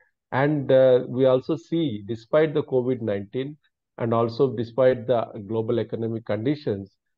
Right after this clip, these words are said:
अभी गवर्नमेंट ने बता रहा है कि आपका ये फिस्कल डेफिसिट है,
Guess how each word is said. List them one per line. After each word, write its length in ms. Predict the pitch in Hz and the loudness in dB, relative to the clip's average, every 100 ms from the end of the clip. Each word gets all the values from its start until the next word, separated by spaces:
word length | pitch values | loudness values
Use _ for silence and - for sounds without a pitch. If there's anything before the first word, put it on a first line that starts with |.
| _ - | _ -6
अभी 300 | 113 120 127 | -2 0 2
गवर्नमेंट 420 | 120 123 139 135 | 2 2 2 0
ने 80 | 123 | 0
बता 260 | 113 123 | -2 0
रहा 140 | 123 127 | 2 2
है 100 | 127 | 0
कि 300 | 139 147 - _ _ _ - | -4 -8 -10 _ _ _ -12
आपका 300 | 107 - 113 | -6 0 2
ये 440 | 117 113 110 107 - | 2 2 2 0 -2
फिस्कल 320 | 139 175 139 | -2 2 2
डेफिसिट 540 | 117 127 165 143 104 | 2 0 0 -2 -4
है, 160 | 82 | -10